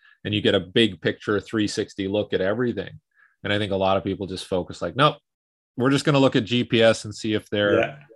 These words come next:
Speaker 1: you know, what their load is," right? And it's like, "Oh, geez," like,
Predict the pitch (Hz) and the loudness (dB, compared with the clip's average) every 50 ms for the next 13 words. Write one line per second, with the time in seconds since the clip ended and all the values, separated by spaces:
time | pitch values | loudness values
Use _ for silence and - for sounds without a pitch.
0 | _ _ _ - 101 101 101 98 95 107 117 110 - 117 110 107 107 107 110 113 | _ _ _ -12 -8 -6 -4 -4 2 2 2 4 4 2 2 4 2 4 4 6
1 | 117 120 117 110 104 101 98 95 - - 95 95 95 101 107 104 104 - - 98 | 6 6 4 4 4 2 2 0 -2 -4 -2 -2 0 0 -2 -2 -4 -8 -12 -16
2 | 98 95 95 98 98 95 - - 101 101 101 98 95 90 - - 98 98 98 98 | -16 -14 -12 -12 -12 -12 -12 -12 -12 -10 -10 -8 -10 -12 -12 -12 -10 -10 -8 -8
3 | 98 92 - 92 90 90 87 - | -10 -10 -10 -8 -8 -8 -10 -12